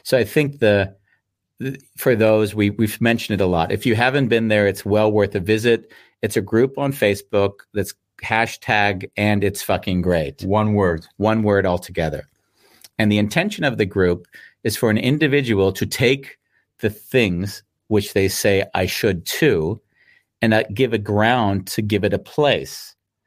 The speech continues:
Speaker 1: I should be eating better, and I'm not, and it's fucking great. And the outlet in that group is basically to let go of the shame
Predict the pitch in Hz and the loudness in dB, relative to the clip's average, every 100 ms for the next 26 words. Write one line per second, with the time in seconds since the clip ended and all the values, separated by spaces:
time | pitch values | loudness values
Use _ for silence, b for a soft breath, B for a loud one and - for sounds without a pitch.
0 | _ _ - 110 107 - 139 131 104 110 | _ _ -4 0 0 0 -2 -2 0 2
1 | 107 110 - _ _ _ - 123 117 104 | 2 0 -4 _ _ _ 0 2 2 2
2 | 92 87 76 69 - _ _ _ _ _ | 0 -2 -4 -10 -18 _ _ _ _ _
3 | _ 107 95 92 92 92 80 - _ _ | _ 0 2 2 2 0 -2 -8 _ _
4 | 107 95 85 - 95 - 92 80 85 71 | -2 -2 -4 -4 -4 -2 -4 -2 -2 -4
5 | - - _ _ b b b b - 117 | -12 -20 _ _ b b b b -2 0
6 | 110 - 117 147 135 107 - - 104 101 | 0 0 0 0 0 -2 -2 -2 0 0
7 | 95 95 147 156 107 - - 104 98 110 | 0 0 2 2 0 -4 -6 -6 -2 2
8 | 107 104 117 104 101 110 101 101 104 - | 2 0 -2 0 0 0 0 0 -2 0
9 | 107 101 101 - 101 98 90 - 107 98 | 2 4 2 0 -4 -2 -2 0 0 2
10 | 95 95 | 0 -2